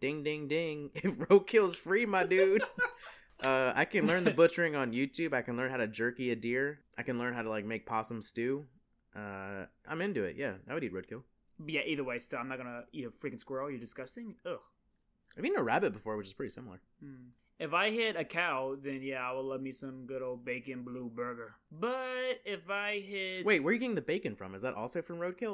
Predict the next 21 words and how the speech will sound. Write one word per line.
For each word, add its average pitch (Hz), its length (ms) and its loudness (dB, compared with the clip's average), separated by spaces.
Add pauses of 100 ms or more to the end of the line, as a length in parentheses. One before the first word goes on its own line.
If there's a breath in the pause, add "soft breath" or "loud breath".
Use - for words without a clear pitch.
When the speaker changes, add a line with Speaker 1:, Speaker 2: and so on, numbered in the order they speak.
Speaker 1:
or 113 40 -2
are 120 40 0
you 123 180 -2
buying 117 380 -2
bacon? 107 400 -2 (260)
Speaker 2:
The - 80 2
Speaker 1:
Factory 170 180 8
Speaker 2:
cow 226 140 12
was 233 180 8
Speaker 1:
farm - 80 2
bacon? 127 140 6
Speaker 2:
pregnant, 202 480 6 (220)
black 185 260 6
and 196 80 2
blue 160 200 0
burger. 135 280 -2
That's 131 160 -8
what 131 80 -10
I'm 127 60 -12
gonna 123 120 -10
say. 123 200 -10